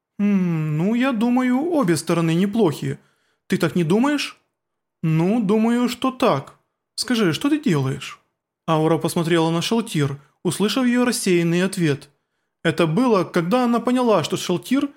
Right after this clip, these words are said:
что-то записывает в блокнот. Так, и потом владыка Айнс сказал: «Готово. Делаю заметки, разумеется, чтобы не забыть слова владыки Айнза». «Хм,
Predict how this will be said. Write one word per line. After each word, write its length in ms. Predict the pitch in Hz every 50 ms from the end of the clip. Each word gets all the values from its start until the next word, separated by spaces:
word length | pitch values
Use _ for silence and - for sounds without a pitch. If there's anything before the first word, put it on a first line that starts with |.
| _ _ _
что-то 380 | - - - - 190 180 185 254
записывает 560 | 202 220 185 - 175 156 - 180 175 180 170
в 60 | 175
блокнот. 560 | 175 196 226 226 - 208 160 123 139 - - _ _ _ _ _ _ _ _ _ _ -
Так, 600 | 190 190 202 202 202 202 196 196 196 196 - - -
и 80 | - 196
потом 400 | 202 - 160 - 190 202 240 226
владыка 420 | 208 185 165 147 165 165 - 180 -
Айнс 280 | - 165 156 156 160 -
сказал: 1040 | - - - 220 233 202 180 160 170 165 160 160 160 160 165 160 165 160 160 160 _ _ _ _ _ _ _ _ _ _ _
«Готово. 560 | - 180 233 254 247 160 143 135 143 139 123 - _ _ _ _ _ _ _ _ -
Делаю 280 | 180 294 277 262 262 226
заметки, 360 | 226 269 277 277 - - -
разумеется, 800 | 160 156 151 165 160 160 160 151 143 143 - - 175 196 214
чтобы 240 | - - 320 247 269
не 80 | 240 220
забыть 320 | 202 208 165 160 156 147
слова 300 | - 180 170 160 170 190
владыки 340 | 208 226 196 147 151 143 196
Айнза». 640 | 220 - 262 247 233 185 156 135 123 143 151 - - _ _ _ _ _ _ _ _ _ _ _ _ _
«Хм, 840 | - 175 202 226 233 220 208 185 170 160 151 147 143 139 135 135 139